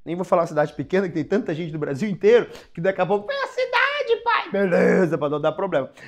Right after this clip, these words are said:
Mas eu vou trouxe aqui, então, vamos falar dos nossos professores, pra não falar dos outros, porque dos outros dá até pena. Ó, quem vai ensinar economia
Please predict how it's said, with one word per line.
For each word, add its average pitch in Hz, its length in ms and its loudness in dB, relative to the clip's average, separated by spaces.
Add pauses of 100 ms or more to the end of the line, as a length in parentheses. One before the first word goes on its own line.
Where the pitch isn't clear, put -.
(160)
Mas 240 240 6
eu 285 100 8
vou 302 120 4
trouxe 302 380 8
aqui, 247 220 4
então, 262 380 8
vamos 220 200 4
falar 254 180 8
dos 220 180 -2
nossos 208 240 4
professores, 180 460 2
pra 214 80 -2
não 208 100 0
falar 185 220 4
dos 151 220 -6
outros, 202 180 -2
porque 160 160 -6
dos 151 180 -8
outros 190 200 -4
dá 160 80 2
até 160 160 0
pena. 123 300 -4 (280)
Ó, 254 500 10 (240)
quem 349 220 2
vai 339 140 8
ensinar 277 360 6
economia 220 840 6